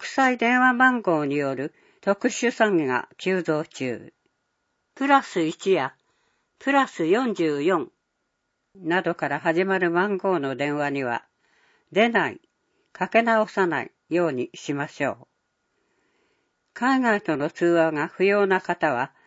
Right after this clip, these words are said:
国際電話不取扱受付センターで発信・着信を無償で休止できます。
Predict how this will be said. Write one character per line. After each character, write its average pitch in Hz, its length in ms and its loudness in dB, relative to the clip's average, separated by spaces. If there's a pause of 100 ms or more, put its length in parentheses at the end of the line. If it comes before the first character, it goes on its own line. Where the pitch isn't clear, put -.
(420)
国 202 220 0
際 254 280 4
電 226 240 2
話 131 240 -4
不 - 120 -14
取 247 320 2
扱 233 420 2
受 196 300 0
付 214 220 -2
セ 214 180 4
ン 190 80 2
タ 139 200 0
ー 135 40 -4
で 131 240 -4 (480)
発 - 260 -2
信・ 214 400 0 (120)
着 - 280 -4
信 202 380 4
を 180 140 -2 (440)
無 185 100 6
償 233 340 2
で 202 320 0
休 196 160 0
止 170 220 -2
で 147 120 0
き 139 140 -4
ま 131 140 -4
す。 - 400 -20